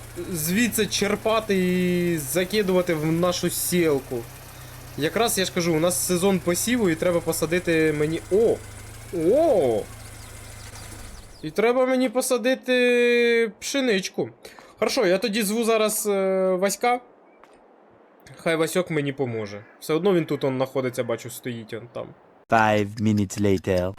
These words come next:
Speaker 1: Так, ну що, поїхали. Щоб ви розуміли, в мою сілку влазе півтори тисячі літрів насіння. Але он, так як у нас там, ну, все ж таки він мені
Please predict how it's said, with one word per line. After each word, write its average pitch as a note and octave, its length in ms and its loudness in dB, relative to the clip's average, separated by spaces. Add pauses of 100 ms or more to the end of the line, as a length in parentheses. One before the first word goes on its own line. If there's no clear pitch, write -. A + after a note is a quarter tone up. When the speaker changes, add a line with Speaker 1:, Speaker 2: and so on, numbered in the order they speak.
Speaker 1:
Так, E3+ 260 0
ну G#3 120 2
що, E3+ 240 0
поїхали. B3+ 760 2 (380)
Щоб A3 180 -2
ви A#3+ 100 0
розуміли, C4+ 440 4
в C#4+ 40 2
мою A#3+ 240 2
сілку C#4 460 0
влазе G#3+ 720 2
півтори A3+ 360 0
тисячі G3+ 1000 0 (420)
літрів G3 600 0
насіння. D#3+ 840 0 (420)
Але G#3+ 720 4
он, G3 200 2
так A3 220 -2
як G3+ 140 -4
у G3+ 40 2
нас G3+ 200 2
там, F#3 320 2 (340)
ну, D3 260 2 (200)
все F#3 200 -4
ж F3+ 60 -8
таки F#3 220 -2
він F#3 180 4
мені F#3 420 2